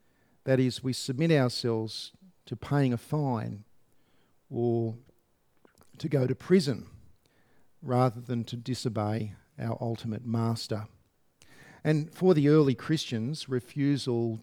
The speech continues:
to worship Caesar, to bow down to statues of Caesar, uh, meant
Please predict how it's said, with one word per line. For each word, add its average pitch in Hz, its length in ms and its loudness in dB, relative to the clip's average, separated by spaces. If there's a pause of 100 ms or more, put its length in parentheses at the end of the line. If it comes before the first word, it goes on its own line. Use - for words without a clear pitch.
(120)
to 113 340 -2
worship 117 540 -2
Caesar, 147 540 0
to - 140 -10
bow 117 300 0
down 120 280 2
to 107 120 -12
statues 143 640 -2
of 104 100 -8
Caesar, 104 540 -4 (800)
uh, 117 260 -2
meant 120 420 -2